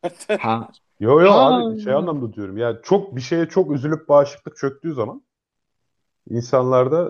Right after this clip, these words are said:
Speaker 3: e, olabiliyor. Mesela işte su çiçeği virüsü de biliyorsunuz latent bekliyor sinir uçlarında ve daha sonra zonaya neden oluyor.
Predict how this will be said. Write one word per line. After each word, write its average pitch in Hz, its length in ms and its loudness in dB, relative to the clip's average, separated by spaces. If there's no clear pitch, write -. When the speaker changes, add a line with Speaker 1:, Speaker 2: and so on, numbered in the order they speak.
Speaker 3:
e, 120 220 0
olabiliyor. 120 560 -4
Mesela 156 480 4
işte - 280 -2
su 139 200 -8
çiçeği 156 420 -2
virüsü 135 380 -8
de 135 120 -4
biliyorsunuz 107 480 -6
latent 127 400 -6
bekliyor 101 300 -10
sinir 110 240 -8
uçlarında 104 680 -8
ve 120 160 2
daha 135 160 4
sonra 151 220 2
zonaya 135 360 2
neden 92 260 -2
oluyor. 123 320 -8